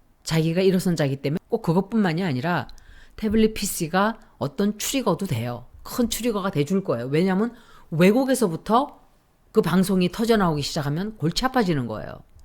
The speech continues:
지금은 명왕성이 역행을 하는 지금 시간이에요. 아직까지. 일월 이십육 일이 되면, 내년 일월 이십사 일인가 되면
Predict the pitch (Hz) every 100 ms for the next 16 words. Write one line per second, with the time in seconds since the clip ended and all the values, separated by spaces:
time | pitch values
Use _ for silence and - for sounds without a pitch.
0 | - - _ - _ _ _ _ _ _
1 | _ _ _ - _ _ _ _ _ _
2 | _ _ _ - _ - - - - -
3 | - - - _ - 185 170 202 220 196
4 | 165 180 185 170 147 151 151 143 - _
5 | - 135 - 220 240 220 208 180 165 160
6 | - 143 156 - - 226 156 117 107 -
7 | 139 - 151 120 131 208 262 - - 196
8 | 185 214 180 165 190 165 160 185 156 139
9 | 135 135 139 131 123 185 233 180 196 151
10 | - - 190 160 143 190 220 - - 156
11 | 180 233 254